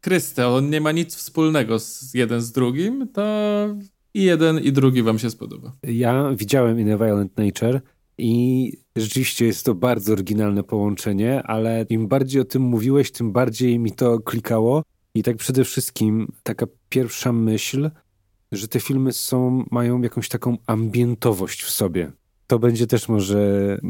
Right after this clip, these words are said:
Speaker 2: za bardzo, ale że te filmy są takie medytacyjne właśnie.
Speaker 1: Tak, dokładnie. Jeden film to jest slow cinema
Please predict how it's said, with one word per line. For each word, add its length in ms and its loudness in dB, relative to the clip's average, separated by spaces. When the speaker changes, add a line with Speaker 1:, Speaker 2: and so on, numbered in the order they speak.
Speaker 2:
za 220 0
bardzo, 460 0
ale 400 0
że 100 -4
te 160 0
filmy 340 2
są 280 0
takie 580 0
medytacyjne 920 2
właśnie. 440 -6
Speaker 1:
Tak, 260 0
dokładnie. 520 0
Jeden 320 0
film 200 -2
to 100 -4
jest 220 -4
slow 320 0
cinema 560 0